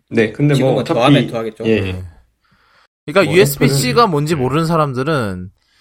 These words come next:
Speaker 3: <laughs> 그 유에스비-C가 뭔지 모르고 살아왔던 사람들은 이게 또 유에스비-C로 바꾸면 똑같은 소리를 또 할 거란 얘기죠.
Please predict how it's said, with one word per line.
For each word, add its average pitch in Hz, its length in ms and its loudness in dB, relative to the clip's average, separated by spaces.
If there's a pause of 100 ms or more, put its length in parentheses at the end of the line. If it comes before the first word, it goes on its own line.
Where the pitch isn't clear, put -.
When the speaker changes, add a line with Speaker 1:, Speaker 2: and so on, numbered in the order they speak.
(240)
Speaker 3:
<laughs> - 840 -20
그 - 160 -10 (680)
유에스비-C가 196 720 2
뭔지 143 280 -2
모르고 143 340 0
살아왔던 156 440 0
사람들은 143 440 -4
이게 127 160 -4
또 131 120 -10
유에스비-C로 135 520 -4
바꾸면 131 300 -8
똑같은 - 340 -8
소리를 143 240 -6
또 165 100 -6
할 196 100 -6
거란 165 260 -4
얘기죠. 80 380 -16